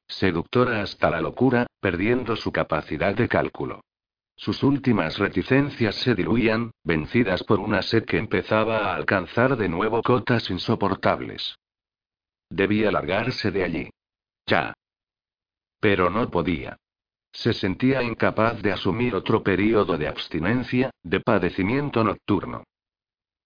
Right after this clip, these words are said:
Estaba harto de sufrir. Necesitaba beber, nutrirse.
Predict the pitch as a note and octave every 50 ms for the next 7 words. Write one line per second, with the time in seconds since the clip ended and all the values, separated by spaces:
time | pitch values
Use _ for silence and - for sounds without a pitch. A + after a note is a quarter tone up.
0 | _ _ - F#2 E2+ - - - B2 B2+ B2 A#2 A#2+ B2 B2+ - A#2+ G#2+ F2 E2+
1 | - - G2 - - G2 G#2+ F#2+ - - - - _ _ _ _ _ _ _ _
2 | _ _ _ _ _ _ _ _ _ - F2+ F#2 E2+ - G2 F#2 - F2 - -
3 | F#2+ F#2 F#2 E2 D#2 D2 D#2 G2+ A2 G#2+ A2 - - _ G2 G2+ G2+ F2+ G#2 G2
4 | D#2+ D2 - - - - - G#2